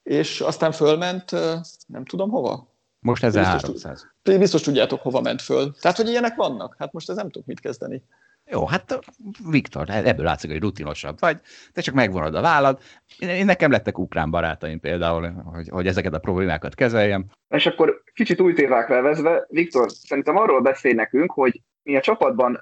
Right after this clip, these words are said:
Speaker 3: és a Zsoltal is leginkább fundamentális elemzéssel foglalkozunk, erről beszélünk, persze Zsolt néha mellé tesz, ö, valami technikát ez a, a fundamentális elemzéshez, de hogy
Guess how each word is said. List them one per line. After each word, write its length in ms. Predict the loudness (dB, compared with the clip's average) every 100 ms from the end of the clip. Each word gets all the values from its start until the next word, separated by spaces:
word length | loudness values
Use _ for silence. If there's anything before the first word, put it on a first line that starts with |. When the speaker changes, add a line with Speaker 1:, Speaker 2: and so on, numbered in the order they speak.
| -12 -20 -10
Speaker 3:
és 160 | -6
a 40 | 0
Zsoltal 300 | 2 4 2
is 120 | 2
leginkább 400 | 2 4 2 2
fundamentális 640 | 2 2 2 2 2 0
elemzéssel 500 | -4 -4 -6 -6 -6
foglalkozunk, 640 | 0 4 4 2 -4 -2
erről 240 | 2 2 2
beszélünk, 460 | 0 2 4 4
persze 280 | 4 2 2
Zsolt 220 | 0 0 0
néha 160 | -2
mellé 280 | 0 2 2
tesz, 280 | 0 -6 -10 _ _
ö, 260 | 0 4 6
valami 280 | 6 4 4
technikát 520 | 0 0 0 2 2
ez 120 | 2
a, 280 | 4 4 2
a 60 | -2
fundamentális 720 | -2 0 0 0 0 0 0
elemzéshez, 640 | 0 2 2 4 2 0 _ _ _ -2
de 100 | 2
hogy 260 | 2 2